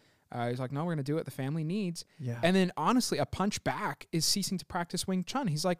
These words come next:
Speaker 1: "No, this is worth giving up for my family."
Speaker 2: Yeah, so my family can
Speaker 1: Um,
Speaker 2: eat
Speaker 1: so my family
Speaker 2: and
Speaker 1: can
Speaker 2: survive.
Speaker 1: eat. So those are just some initial
Speaker 2: I love that. No, those
Speaker 1: I
Speaker 2: are
Speaker 1: hope,
Speaker 2: great.
Speaker 1: I hope that wasn't too chan-,
Speaker 2: No,
Speaker 1: tangential.
Speaker 2: no,
Speaker 1: I think
Speaker 2: no,
Speaker 1: that was kinda
Speaker 2: no, I think you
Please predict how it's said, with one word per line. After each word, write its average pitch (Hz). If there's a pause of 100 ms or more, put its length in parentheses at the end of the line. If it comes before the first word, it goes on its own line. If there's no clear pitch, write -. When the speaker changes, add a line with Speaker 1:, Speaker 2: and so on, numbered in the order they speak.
(140)
Speaker 1:
"No, 214
this 208
is 247
worth 202 (220)
giving 165
up 160
for 165
my 120
family." 143
Speaker 2:
Yeah, 110
so -
my 117
family 127
can 120
Speaker 1:
Um, 113
Speaker 2:
eat 117
Speaker 1:
so -
my 135
family 139
Speaker 2:
and 123
Speaker 1:
can 113
Speaker 2:
survive. 156
Speaker 1:
eat. - (640)
So 175 (280)
those 214
are 233
just 202
some 151
initial 139
Speaker 2:
I 233
love 170
that. 131
No, 165
those 175
Speaker 1:
I 180
Speaker 2:
are 220
Speaker 1:
hope, 269
Speaker 2:
great. 165
Speaker 1:
I 175
hope 269
that 139
wasn't 135
too 147
chan-, 127 (140)
Speaker 2:
No, 143
Speaker 1:
tangential. 127
Speaker 2:
no, 196
Speaker 1:
I 247
think 175
Speaker 2:
no, 214
Speaker 1:
that 175
was 127
kinda 123
Speaker 2:
no, 208
I 151
think 170
you 165